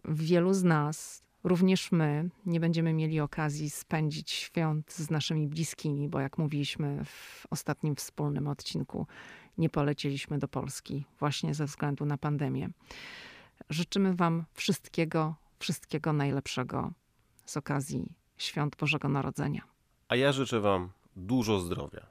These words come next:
Speaker 2: bo jak będziecie zdrowi, to na pewno będziecie szczęśliwi.
Speaker 1: Kolejny odcinek podcastu Ameryka i ja,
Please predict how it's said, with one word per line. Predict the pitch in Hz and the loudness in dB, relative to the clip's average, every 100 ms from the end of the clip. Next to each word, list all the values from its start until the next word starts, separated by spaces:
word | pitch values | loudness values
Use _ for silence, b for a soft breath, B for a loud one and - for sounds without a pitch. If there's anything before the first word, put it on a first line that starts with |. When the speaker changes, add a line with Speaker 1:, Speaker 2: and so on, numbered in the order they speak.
| _ _ | _ _
Speaker 2:
bo | - | -4
jak | 220 | -2
będziecie | 208 165 156 135 | 0 -2 -2 -2
zdrowi, | 101 104 127 113 98 98 _ - | -2 6 6 6 2 -4 _ -4
to | |
na | 139 | -2
pewno | - 98 85 | 0 -2 -2
będziecie | 85 82 80 82 | -4 -6 -10 -14
szczęśliwi. | - 80 - - - - _ _ _ _ _ - | -10 -10 -10 -12 -14 -20 _ _ _ _ _ -4
Speaker 1:
Kolejny | 180 170 160 139 | 0 2 2 0
odcinek | 135 - - 143 - | -4 -6 -2 -2 -4
podcastu | - - - 135 - 147 - _ | -8 -6 -6 -6 -6 -10 -12 _
Ameryka | 160 147 135 - 151 | 0 2 0 -2 -2
i | 156 | 0
ja, | 196 185 | -2 -2